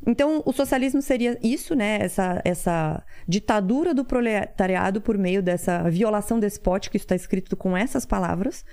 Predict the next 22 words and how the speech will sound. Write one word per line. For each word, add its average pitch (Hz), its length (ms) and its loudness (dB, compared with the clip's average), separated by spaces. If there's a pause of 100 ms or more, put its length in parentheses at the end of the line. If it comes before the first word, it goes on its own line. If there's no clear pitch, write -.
(180)
no 180 80 -2
Manifesto 165 440 0
do 165 40 -4
Partido 160 300 -2
Comunista. 202 560 0 (480)
E 285 60 4
o 285 40 2
comunismo 277 520 2
seria 262 260 2
a 277 40 2
extirpação 320 800 0
do 302 80 2
Estado 277 300 0
burguês. 220 540 0
Ele 214 180 2
nunca 370 300 0
falou 254 280 2
exatamente 233 540 0
como 247 220 0
seria 233 240 2
essa 220 180 0
transição 208 640 0